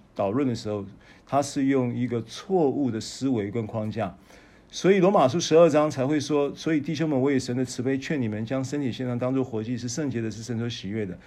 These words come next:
你们如此侍奉，乃是理所当然的。”不要效法这个世代，不要被这个世代框住了，不要这个，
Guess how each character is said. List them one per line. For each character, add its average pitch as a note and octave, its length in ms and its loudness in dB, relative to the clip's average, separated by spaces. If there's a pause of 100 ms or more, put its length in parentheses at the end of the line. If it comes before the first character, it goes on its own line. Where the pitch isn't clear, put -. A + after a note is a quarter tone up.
(200)
你 C#3 140 2
们 D3 180 4
如 E3+ 140 4
此 C#3+ 100 0
侍 D#3 180 -2
奉， D3+ 100 0
乃 A2+ 100 -2
是 C3 140 -4
理 C3 160 0
所 A#2+ 160 -6
当 A#2+ 200 0
然 G2 200 -2
的。” F#2 140 -8 (320)
不 D#3 100 2
要 G#3 180 8
效 F3+ 280 4
法 A#2 120 2
这 B2 120 -2
个 C3+ 60 2
世 C3 140 -6
代， B2+ 160 2
不 B2+ 120 -2
要 G3 100 6
被 F#3+ 140 4
这 F3+ 100 0
个 E3+ 100 0
世 - 220 -6
代 D#3+ 140 2
框 D#3 340 -4
住 C#3+ 160 -6
了， G#2 80 -4
不 E3+ 80 -4
要 F3 100 4
这 E3+ 120 0
个， D#3 100 0